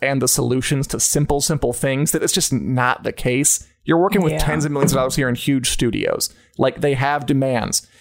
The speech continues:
Speaker 1: If it seems like Warner Brothers is the one who messed it up the most, um, just with just, you know, the, the, the, the, the system they work in. It's
Speaker 2: Yeah.
Speaker 1: unavoidable, especially when,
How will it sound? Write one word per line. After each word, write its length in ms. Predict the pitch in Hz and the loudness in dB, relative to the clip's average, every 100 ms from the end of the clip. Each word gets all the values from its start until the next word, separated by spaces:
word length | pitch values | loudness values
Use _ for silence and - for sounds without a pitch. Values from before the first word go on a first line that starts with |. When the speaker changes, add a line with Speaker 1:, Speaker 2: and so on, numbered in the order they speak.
| _ - | _ -4
Speaker 1:
If 160 | 117 - | -4 -2
it 100 | 139 | 0
seems 280 | 202 240 135 | 2 2 0
like 160 | 110 | 0
Warner 280 | 113 151 120 | 0 0 -2
Brothers 260 | 98 - 113 | -4 -4 -4
is 60 | |
the 60 | 120 | -2
one 180 | 113 107 | 0 0
who 80 | |
messed 300 | 113 117 - | 0 0 0
it 80 | 117 | 0
up 180 | 113 - | 0 -2
the 160 | 117 110 | -4 -2
most, 580 | 104 113 92 117 - - _ _ _ _ _ - | 0 0 0 -2 -2 -6 _ _ _ _ _ -2
um, 400 | 113 110 107 107 - | 0 2 0 -4 -4
just 340 | - 113 - | 0 0 0
with 400 | 117 117 107 - - | -2 -2 -4 -8 -4
just, 320 | 123 - - _ | -2 -2 -6 _
you 140 | 175 165 | 0 2
know, 100 | 123 | 2
the, 120 | 131 | 0
the, 100 | 131 | -2
the, 240 | 120 135 - | -2 -4 -2
the, 280 | 127 135 - - | 0 0 0 -6
the 160 | 127 135 | -2 0
system 600 | - 185 175 - 170 151 | 2 2 2 2 0 2
they 180 | 139 135 | 2 4
work 420 | - 127 127 127 - | 4 4 2 -2 -4
in. 340 | 127 - - - - - | -6 -6 -10 -14 -12 -6
It's 280 | 185 165 165 | 0 2 2
Speaker 2:
Yeah. 80 | 165 | 2
Speaker 1:
unavoidable, 840 | 165 139 127 147 131 107 - - | 2 2 0 0 0 -2 -4 -2
especially 640 | - - 143 - 135 127 | 0 0 0 0 0 0
when, 420 | 120 120 117 113 | 0 -2 -2 -4